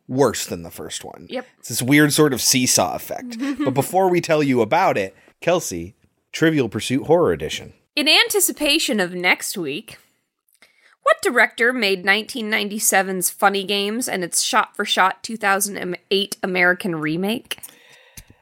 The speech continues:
Speaker 1: Uh, Haneke?
Speaker 2: Mm-hmm, Michael Haneke.
Speaker 1: Yeah. I knew that one. He's a dipshit.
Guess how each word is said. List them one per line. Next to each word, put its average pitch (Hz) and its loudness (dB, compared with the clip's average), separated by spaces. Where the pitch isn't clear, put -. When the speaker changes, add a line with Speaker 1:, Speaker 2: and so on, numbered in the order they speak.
Speaker 1:
Uh, 131 4
Haneke? 214 0
Speaker 2:
Mm-hmm, 202 -10
Michael 226 -6
Haneke. 233 -8
Speaker 1:
Yeah. 113 2
I 120 -6
knew 151 -2
that 113 0
one. 101 -6
He's 180 -2
a 156 -2
dipshit. 160 0